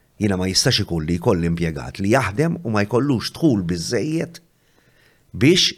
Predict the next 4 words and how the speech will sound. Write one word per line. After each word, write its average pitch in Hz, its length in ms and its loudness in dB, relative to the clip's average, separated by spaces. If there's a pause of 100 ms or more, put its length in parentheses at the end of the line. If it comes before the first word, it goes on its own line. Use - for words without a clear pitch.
jgħix 139 380 2 (440)
ħajja 147 360 0 (100)
diċenti, - 460 -8 (340)
adekwata, 104 640 0